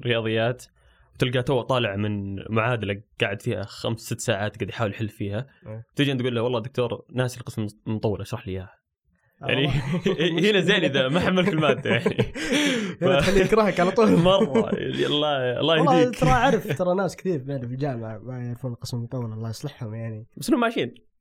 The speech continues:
Speaker 2: ماشيين،
Speaker 1: الحمد
Speaker 2: يعني،
Speaker 1: لله.
Speaker 2: ماشيين.
Speaker 1: <laughs> ف-، يعني، يعني، حاول لك، يعني، ما تسأل أسئلة غبية جدًا.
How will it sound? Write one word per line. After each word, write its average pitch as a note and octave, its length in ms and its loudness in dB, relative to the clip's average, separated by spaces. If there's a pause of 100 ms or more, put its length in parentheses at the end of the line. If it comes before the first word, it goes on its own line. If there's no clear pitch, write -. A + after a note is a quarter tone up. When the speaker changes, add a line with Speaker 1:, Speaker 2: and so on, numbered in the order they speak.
(120)
Speaker 2:
ماشيين، F#4+ 260 0
Speaker 1:
الحمد - 160 2
Speaker 2:
يعني، G#3 120 0
Speaker 1:
لله. D3+ 140 2
Speaker 2:
ماشيين. E3+ 540 0
Speaker 1:
<laughs> F#3+ 1800 -8
ف-، - 40 -6
يعني، F3 560 2
يعني، D#3 220 0
حاول A#2+ 240 -2
لك، G#2 200 -6
يعني، - 460 -10
ما B2 120 2
تسأل A#2 180 -6
أسئلة G#2+ 220 -6
غبية G2 380 -4
جدًا. - 360 -10